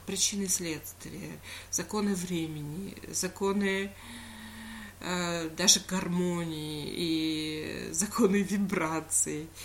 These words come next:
Все, все, все законы частота намерений может легко обойти,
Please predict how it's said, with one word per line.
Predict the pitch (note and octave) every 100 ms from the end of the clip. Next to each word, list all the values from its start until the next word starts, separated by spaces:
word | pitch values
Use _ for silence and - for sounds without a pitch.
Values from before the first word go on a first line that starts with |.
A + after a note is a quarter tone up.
| -
Все, | - - G3+ F3
все, | - F3 E3+
все | - D#3+ D#3
законы | D3+ D3+ - A3+ B3+ B3 B3 - - - - - A3+ - - - -
частота | F#3 - - E3+ D#3+
намерений | D#3 D#3+ F#3+ G#3+ G#3 F#3+ F3+ -
может | F3 F3+ F3+ F3 - -
легко | - F3 F3 - G3 F#3+ F#3 - - -
обойти, | G3+ F#3 F3 E3+ - E3+ D3